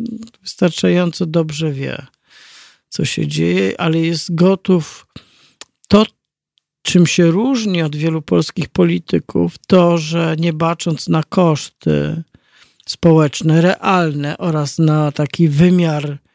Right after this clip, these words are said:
e, polityczny tego, co robi, jest w stanie po prostu postawić kartę na wszystko,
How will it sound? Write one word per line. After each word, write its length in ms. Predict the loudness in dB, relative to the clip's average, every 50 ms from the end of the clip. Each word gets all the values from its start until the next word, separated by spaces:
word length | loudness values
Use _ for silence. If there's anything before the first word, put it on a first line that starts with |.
| _ _ _ _ _ _ _ -6
e, 200 | -2 0 0 2
polityczny 640 | 2 4 2 4 2 2 0 -2 -2 -2 0 -2 -2
tego, 280 | 0 0 0 0 -2 -2
co 260 | 0 0 2 2 2
robi, 680 | 2 0 -2 -2 -4 -4 -4 -4 -4 -4 -6 -6 -8 -6
jest 400 | -4 0 0 0 0 0 -2 -4
w 100 | -8 -10
stanie 520 | -12 -6 0 2 2 2 2 2 0 -2
po 140 | -2 -6 -10
prostu 480 | -8 -4 -2 -2 -2 -4 -6 -8 -8 -6
postawić 640 | -2 -4 -4 -4 -2 -2 0 0 0 -4 -6 -8
kartę 600 | -8 -6 -2 -2 -2 -2 -2 -6 -8 -4 -2 -2
na 140 | -2 -2 -4
wszystko, 880 | -6 -6 -4 -4 -4 -4 -6 -12 -10 _ 0 0 2 2 0 -2 -4